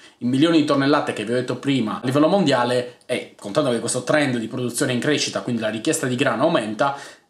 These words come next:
eh, il fatto che ci sia uno studio così importante dietro, eh, al grano è una cosa veramente importante. Una volta che il grano viene coltivato e raccolto, qua entrano in gioco i molini o mulini.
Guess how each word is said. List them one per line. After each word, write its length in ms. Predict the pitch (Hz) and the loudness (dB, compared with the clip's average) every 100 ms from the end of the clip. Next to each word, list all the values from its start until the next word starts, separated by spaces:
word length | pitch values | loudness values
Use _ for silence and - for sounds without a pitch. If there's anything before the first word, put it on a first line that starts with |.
| - | -6
eh, 180 | 127 - 156 | -2 -2 -2
il 80 | |
fatto 260 | 143 202 175 | 2 2 2
che 100 | 147 | 0
ci 80 | - | 2
sia 120 | 175 | 4
uno 160 | 147 143 | 4 4
studio 680 | - 247 185 113 - - - | 2 2 4 2 -2 -10 -10
così 420 | - 123 139 143 139 | -2 2 4 2 2
importante 800 | 131 131 123 156 117 - - - | 0 -2 0 0 0 -4 -12 -2
dietro, 560 | 156 151 - - 110 - | 2 2 0 -2 -4 -4
eh, 20 | |
al 440 | 110 101 98 160 | -4 -4 -2 -2
grano 360 | 170 104 104 - | 0 -2 -2 -2
è 40 | |
una 120 | 165 123 | -2 -2
cosa 180 | 113 | -2
veramente 400 | 110 123 110 101 | 0 0 0 -4
importante. 560 | 113 117 98 90 - - | -4 -4 -4 -8 -12 -4
Una 120 | 156 170 | 0 4
volta 500 | - 131 - - - | 4 2 -2 -8 -12
che 100 | - | -6
il 80 | 107 | 0
grano 340 | 143 143 101 - - _ | 2 2 0 -6 -14 _
viene 500 | 117 139 95 - - | -2 0 -2 -6 -8
coltivato 720 | 127 120 131 131 107 - - - | -2 0 2 2 0 -4 -8 0
e 80 | |
raccolto, 600 | 147 - 127 113 117 127 - - _ | 0 0 -2 -4 -4 -8 -8 -20 _
qua 360 | - 185 190 - - - | 2 4 2 -2 -10 0
entrano 440 | 180 180 175 175 | 2 4 4 4
in 120 | 170 | 4
gioco 460 | 139 139 135 139 - | 4 2 2 -2 -2
i 100 | 151 | 2
molini 680 | 143 147 143 139 139 127 - - | 4 6 6 6 4 2 -6 -10
o 80 | |
mulini. 600 | 110 117 127 127 123 - | -4 -2 0 0 -2 -6